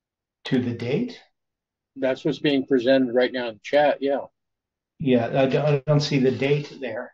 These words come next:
Speaker 1: It doesn't connect it to the date.
Speaker 2: Okay, so sixteenth of March thirty-seven is what Smith is presenting.
Speaker 1: Yeah, that's nothing to do with the destruction of Jerusalem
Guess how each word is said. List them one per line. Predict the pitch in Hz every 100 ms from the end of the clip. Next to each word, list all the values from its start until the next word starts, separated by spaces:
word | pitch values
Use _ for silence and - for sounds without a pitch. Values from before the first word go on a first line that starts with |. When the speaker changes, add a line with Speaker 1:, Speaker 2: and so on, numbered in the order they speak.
| -
Speaker 1:
It | 143
doesn't | 131 123 196 -
connect | 135 120 - _ -
it | -
to | -
the | 120
date. | 123 127 120 - _ _ _ _ _ _ _ _ _ _ _ _ _ _ _ 127
Speaker 2:
Okay, | 120 139 127
so | 147
sixteenth | 135 - 160 - 165 156 156
of |
March | 135 139 135 -
thirty-seven | 143 127 117 - 151 147 131
is | 120 110
what | - 117 -
Smith | - 143 165 151
is | 117 - -
presenting. | 107 - - 185 240 _ _ _ _ _ _ _ _
Speaker 1:
Yeah, | 117 113
that's | 120 - - - _
nothing | 131 123 135
to | 123
do | 120 120
with | 117 113 - -
the |
destruction | 117 113 - 113 - - 120
of | 117
Jerusalem | 120 123 - 123 - 127 139